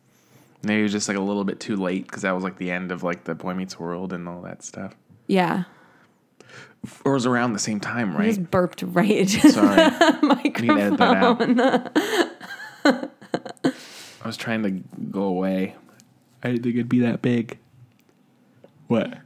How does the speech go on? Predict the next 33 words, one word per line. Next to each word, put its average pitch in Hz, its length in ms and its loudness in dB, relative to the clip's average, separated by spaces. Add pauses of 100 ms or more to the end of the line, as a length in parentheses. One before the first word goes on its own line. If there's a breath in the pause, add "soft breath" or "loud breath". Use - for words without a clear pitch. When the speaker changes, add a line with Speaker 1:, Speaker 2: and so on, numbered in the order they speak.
Speaker 2:
I 208 100 0
was, 208 120 0
like, 190 220 2
looking 208 340 0
to - 140 -2
where 185 120 4
your 175 180 2
gain 175 360 2
was. 170 200 0
I 175 80 0
couldn't 180 200 -2
even 175 220 0
see 185 160 -2
the 170 80 -2
line. 170 600 -4
Speaker 1:
Mm. 107 320 -2 (1500 loud breath)
But 180 80 2
yeah, 247 220 2 (160)
it's 127 300 -6
not 208 180 2
a, 208 400 0
it's 147 160 -6
actually, 185 460 -2
when 131 200 0
I've 151 140 -2
sat 151 260 -2
down, 135 400 0
I've 120 160 -2
probably 127 300 2
watched, 117 400 0
like, 101 160 2
what, 101 240 0
like, 85 180 -4